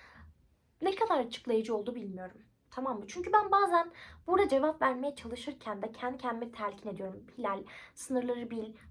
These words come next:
Hilal, çok şey yapma. Sonuçta sen de öğrencisin. Anladın mı? Kendi şeyimle veriyorum ya." Şimdi burada istediğim sizden bunları yaşayıp bu sorduğum sorulara cevap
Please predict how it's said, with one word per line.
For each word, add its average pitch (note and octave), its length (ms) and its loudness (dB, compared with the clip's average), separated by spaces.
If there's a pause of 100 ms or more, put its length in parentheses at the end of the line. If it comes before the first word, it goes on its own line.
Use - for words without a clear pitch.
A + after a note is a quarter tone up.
Hilal, G#3 420 0
çok A#3+ 240 -4
şey A#3+ 160 -2
yapma. A3 460 0
Sonuçta A3 420 -8
sen B3+ 320 -4
de G#3+ 120 -2
öğrencisin. G3+ 640 -4
Anladın B3+ 400 0
mı? G#3 140 -12
Kendi C4 300 0
şeyimle C#4+ 480 -2
veriyorum D4 440 0
ya." - 180 -4 (540)
Şimdi D#4+ 300 0
burada A4 400 8
istediğim F4 420 2
sizden D4+ 460 0 (380)
bunları F4+ 440 4
yaşayıp D4+ 580 0
bu F4 100 -2
sorduğum D4+ 500 0
sorulara C4 500 -2
cevap A#3+ 360 6